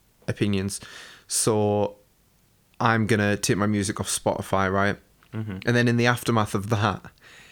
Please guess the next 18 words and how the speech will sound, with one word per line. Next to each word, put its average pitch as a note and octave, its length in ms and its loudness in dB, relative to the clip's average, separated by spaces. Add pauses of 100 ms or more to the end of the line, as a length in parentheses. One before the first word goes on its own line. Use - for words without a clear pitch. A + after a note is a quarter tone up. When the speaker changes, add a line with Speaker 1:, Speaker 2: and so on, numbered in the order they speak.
(120)
Speaker 1:
he, A2+ 280 2
um, G#2 600 2 (100)
signed G#2+ 500 0 (160)
an A2 140 2
exclusive A2+ 560 0
album G#2 600 0 (480)
deal A2 160 0
with G#2 200 0
Amazon A2 420 2
Music. A2+ 520 0 (880)
And C3 100 4
his C3 340 0
Speaker 2:
Right, F2+ 800 2 (160)
Speaker 1:
and C#3 80 6
Speaker 2:
it's C3+ 180 4
Speaker 1:
his, - 120 2
Speaker 2:
a G2+ 40 2
bit, F2 240 2